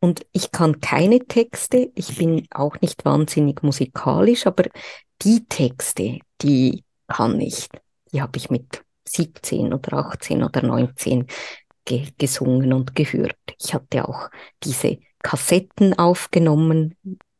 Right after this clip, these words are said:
Meine Freundinnen, die beiden, haben die mir auch geschenkt, die Kassetten. Und dann sind wir da immer hin und wir sind zusammen gealtert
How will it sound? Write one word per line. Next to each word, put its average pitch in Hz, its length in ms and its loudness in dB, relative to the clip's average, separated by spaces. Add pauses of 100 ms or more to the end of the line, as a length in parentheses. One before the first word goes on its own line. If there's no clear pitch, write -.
(120)
Meine 143 320 2
Freundinnen, 185 800 4
die 151 100 -6
beiden, 180 640 0
haben 165 240 0
die 156 100 -4
mir 151 320 4
auch 131 220 -2
geschenkt, 165 760 2 (520)
die 180 100 -4
Kassetten. - 800 -4
Und 151 300 -2 (240)
dann 156 140 4
sind 160 280 4
wir 156 140 4
da 143 100 4
immer 156 320 2
hin 180 380 4
und 208 160 2
wir 233 160 2
sind 240 320 0
zusammen 165 480 0
gealtert - 680 -2